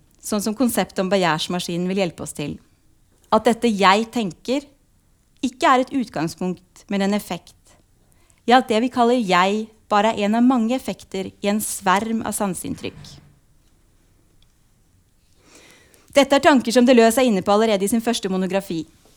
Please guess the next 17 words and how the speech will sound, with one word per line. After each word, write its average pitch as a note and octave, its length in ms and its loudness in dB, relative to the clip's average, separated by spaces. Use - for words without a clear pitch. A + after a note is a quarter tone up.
om G#3 160 0
Hume, D4 460 -2
fra B3 140 6
nitten A#3+ 260 0
femtitre, F#3 540 -4
empirisme A3 800 -2
og F#3+ 220 -2
subjektivitet, F#3+ 960 -10
og G#3+ 120 -4
som A#3+ 120 4
han B3 160 4
utvikler A3+ 480 -4
gjennom G#3+ 160 -2
hele G3+ 200 -2
sitt G#3+ 200 -8
filosofiske G#3 600 -8
virke, E3+ 340 -8